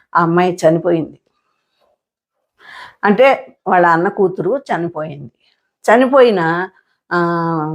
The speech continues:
అప్పటి నుంచి ఇంకా ఈ అబ్బాయి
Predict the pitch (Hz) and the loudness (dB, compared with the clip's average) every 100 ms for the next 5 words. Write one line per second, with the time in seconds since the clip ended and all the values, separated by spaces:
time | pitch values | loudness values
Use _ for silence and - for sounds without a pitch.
0 | 151 _ _ 202 202 220 - 196 247 247 | -10 _ _ -4 0 -2 0 -2 -2 -4
1 | 220 175 170 160 160 170 190 180 180 165 | -4 -2 0 0 0 -4 -2 2 4 4
2 | 202 196 151 | 0 0 -4